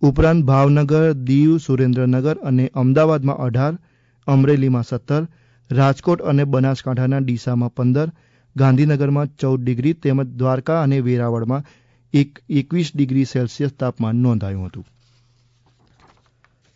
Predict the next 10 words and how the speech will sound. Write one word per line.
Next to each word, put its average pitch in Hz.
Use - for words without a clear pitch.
મલેશિયાની 165
રાજધાની 131
કુઆલાલુમ્પુર 127
ખાતે 123
રમાયેલી 127
દસમી 131
એશિયા 151
પેસિફિક 127
ડેફ 123
રમતોમાં 120